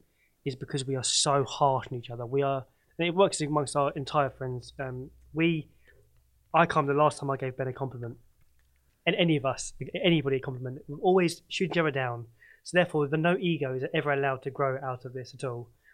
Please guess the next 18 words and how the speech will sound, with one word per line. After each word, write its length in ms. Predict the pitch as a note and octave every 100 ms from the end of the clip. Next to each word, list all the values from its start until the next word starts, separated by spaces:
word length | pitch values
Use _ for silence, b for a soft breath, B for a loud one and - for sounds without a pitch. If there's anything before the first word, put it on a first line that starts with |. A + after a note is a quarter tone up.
| _ _ _
But 120 | F#3
we 140 | D#3+ F3
all 180 | F#3+
respect 460 | E3 E3 - D#3+ -
each 140 | C3+
other 120 | C3 C3+
massively 400 | C#3 B2+ B2 B2
about 180 | B2 C3
what 280 | C3+ C#3+ -
we, 220 | C#3+ C3
what 160 | D3 D#3
we're 60 | D3
good 160 | E3
at 120 | E3+ F3
and 80 | D3
what 140 | D3
we 120 | D3+
do. 260 | D3+ E3+